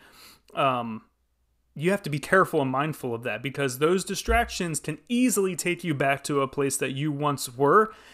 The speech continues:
that you no longer are, but now you're being pulled back into somebody you used to be. So,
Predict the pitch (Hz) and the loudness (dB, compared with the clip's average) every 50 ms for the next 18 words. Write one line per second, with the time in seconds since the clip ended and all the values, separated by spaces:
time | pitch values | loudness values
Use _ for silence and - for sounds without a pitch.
0 | - - _ _ - 151 160 160 175 170 160 156 156 147 147 143 135 127 - 131 | -20 -20 _ _ -2 -2 0 2 2 2 4 4 4 4 4 2 2 2 0 -2
1 | 123 - - - 262 285 254 151 123 120 123 151 160 - - - _ _ _ _ | -4 -2 0 2 4 6 6 6 6 4 0 -2 -2 -6 -12 -20 _ _ _ _
2 | - 160 147 139 156 180 202 202 175 156 151 143 143 147 143 143 131 - - 165 | -2 0 0 2 0 2 2 2 2 2 0 0 -2 -2 -4 -4 -6 -6 -4 -4
3 | 156 143 120 143 143 143 139 135 - - - 156 151 - - 135 - - 160 151 | -4 -2 0 0 2 2 2 0 -2 -8 -8 -8 -6 -6 -4 -4 -2 -2 0 0
4 | 143 139 135 131 131 127 131 135 135 156 196 226 208 - - 143 117 117 113 - | 0 0 0 0 0 -2 -2 -2 0 2 2 2 2 0 -4 -8 -8 -8 -10 -12
5 | 107 - _ _ _ - - - - _ - - - 175 165 160 156 151 135 | -12 -16 _ _ _ -20 -20 -20 -20 _ -6 0 2 4 4 4 4 0 -2